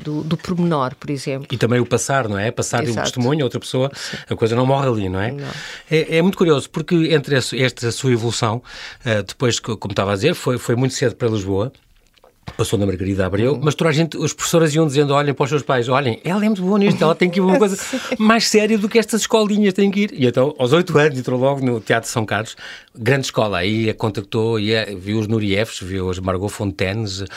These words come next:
Speaker 2: Cabalé cantar, deve
Speaker 1: Sim,
Speaker 2: ter
Speaker 1: foi
Speaker 2: sido
Speaker 1: toda
Speaker 2: uma
Speaker 1: uma
Speaker 2: escola,
Speaker 1: vivência, sim,
Speaker 2: uma
Speaker 1: sim,
Speaker 2: coisa,
Speaker 1: foi.
Speaker 2: aí deve ter sido extraordinária. Ahm, e até aos dezoito, depois acabou por completar depois os estudos no conservatório.
Speaker 1: No conservatório,
Speaker 2: Quando aquilo
Speaker 1: sim.
Speaker 2: que houve assim, que abriu, aquilo fechou,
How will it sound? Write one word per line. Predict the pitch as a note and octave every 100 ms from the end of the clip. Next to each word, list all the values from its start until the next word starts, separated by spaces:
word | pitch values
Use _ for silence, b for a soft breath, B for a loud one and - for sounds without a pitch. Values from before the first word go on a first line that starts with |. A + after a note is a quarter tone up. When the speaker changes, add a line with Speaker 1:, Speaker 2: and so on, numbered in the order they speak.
| B B
Speaker 2:
Cabalé | G2 G2+ G#2 G#2+ A#2
cantar, | G#2+ G2+ G2+
deve | A2+ G#2
Speaker 1:
Sim, | D#3+
Speaker 2:
ter | D3
Speaker 1:
foi | D3
Speaker 2:
sido | C3
Speaker 1:
toda | D#3 D#3
Speaker 2:
uma | D#3
Speaker 1:
uma | D#3
Speaker 2:
escola, | D3 F3+ B2+
Speaker 1:
vivência, | D3 D3 C#3 - C3
sim, | C3+ - C3+ -
Speaker 2:
uma | - A2+ A2
Speaker 1:
sim, |
Speaker 2:
coisa, | A#2 A2+ A#2+
Speaker 1:
foi. | A#2+ B2 A2+
Speaker 2:
aí | G#2+ A#2
deve | A#2+
ter | B2+
sido | A2+ B2 A2+ A#2 A2+ A2
extraordinária. | G#2+ - A#2+ A2+ A2 G2+ G2+ B2+ B B B B
Ahm, | C3 A#2+ A#2 A2+ G#2+ G#2+ A#2 - F#2 C#3+
e | C3
até | C3+ D#3
aos | C#3 C3
dezoito, | B2 C3+ B2+
depois | D3+ C#3 -
acabou | C3+ B2+ C#3+
por | D3
completar | - C3+ C3 D3
depois | - C#3+ C3
os | B2+
estudos | - D3 C#3+
no | D3 D3
conservatório. | C#3+ B2 D3+ D#3 C3
Speaker 1:
No | C3
conservatório, | C#3+ - D#3+ - -
Speaker 2:
Quando | G2
aquilo | F#2+ G2+
Speaker 1:
sim. |
Speaker 2:
que | D3
houve | G2+
assim, | A2
que | A#2
abriu, | C3
aquilo | C3 A2+
fechou, | - - E3